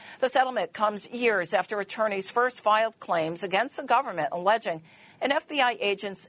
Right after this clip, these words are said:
negligence prior to the shooting. The shooting took place on February fourteenth, twenty eighteen, at the Marjory Stoneman Douglas High School. Nicholas Cruz opened fire, killing seventeen people and wounding at least seventeen more.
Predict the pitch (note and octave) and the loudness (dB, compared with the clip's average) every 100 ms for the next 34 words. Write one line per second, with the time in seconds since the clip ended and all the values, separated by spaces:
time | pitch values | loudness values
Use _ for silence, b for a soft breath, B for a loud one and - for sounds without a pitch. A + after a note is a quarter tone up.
0 | - G3+ A#3+ D4+ A3+ D#3+ D#3 C#3 - - | -4 2 2 2 -2 -2 -2 -2 -6 0
1 | F#3 G3 A3 - F3+ G3+ - A#3 G3 D#3+ | 2 4 0 -8 -6 -6 -4 0 0 0
2 | C3 - _ B B B B B B A3 | -2 -8 _ B B B B B B -2
3 | - C4+ A#3+ E3+ G3 F#3+ G3 F#3 F#3+ F3 | 0 2 2 0 -8 -2 2 2 0 -2
4 | F3+ F#3 G3 G3 G3 F#3+ F#3 F#3 F#3 - | -2 0 0 0 2 0 0 -4 -4 -4
5 | G3 F3+ - F3 - G3+ F#3+ F3+ F3+ - | -6 -6 -4 -4 -2 0 2 2 0 -2
6 | G3+ E3+ D3 C#3+ D3 E3 E3 F3+ F#3+ E3+ | -2 0 0 0 0 0 2 0 -2 -4
7 | D#3+ - F3 F3+ F3 E3 E3 G3 F#3 D#3+ | -2 2 2 0 -2 0 0 0 0 -2
8 | C#3 - - C#3 B2+ A2+ _ B B B | 0 -2 0 2 2 -2 _ B B B
9 | B B D#3 A#3 G#3+ G3+ - - F3 D3+ | B B 0 0 0 -2 -2 0 2 2
10 | C3+ - - - - G3+ F#3 F3+ D#3 C#3+ | 0 -4 2 0 0 -6 0 2 2 0
11 | C#3 G3 F3 D#3+ D3+ - - G3 G3 - | -4 -2 0 0 -4 -4 0 0 -2 -8
12 | F#3 E3 E3 E3+ D#3+ E3 - E3+ D#3+ F3 | -6 -6 -2 -2 0 0 0 -2 0 0
13 | E3 E3+ D#3+ F#3 F#3+ D#3 D#3+ A2+ - - | 0 -4 -2 -2 -2 -2 -4 -2 -6 -6
14 | - - B2 B2+ - B2+ C3+ C3 C3 A#2 | -4 0 0 -2 -8 -6 -4 0 2 0